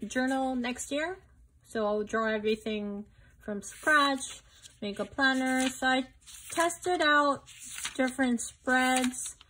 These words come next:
but realized I don't have time to do this every month or every week. So I kinda stopped using it and changed this to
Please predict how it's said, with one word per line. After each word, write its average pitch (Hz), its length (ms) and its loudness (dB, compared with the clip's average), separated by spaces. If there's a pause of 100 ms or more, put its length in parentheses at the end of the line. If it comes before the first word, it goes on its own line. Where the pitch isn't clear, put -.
(960)
but 277 440 6
realized 302 760 4
I 262 120 4
don't 262 220 4
have 262 400 2
time 247 320 2
to 247 160 -2
do 220 220 0
this 220 340 -2
every 214 320 0
month 196 520 -4 (140)
or 196 380 0
every 202 320 -2
week. 190 520 -4 (380)
So 190 260 -4
I 190 120 -2
kinda 208 560 -2 (160)
stopped - 520 0
using 294 440 0
it 277 280 2
and 277 240 -2
changed 359 420 0
this 359 280 -2 (160)
to 320 320 0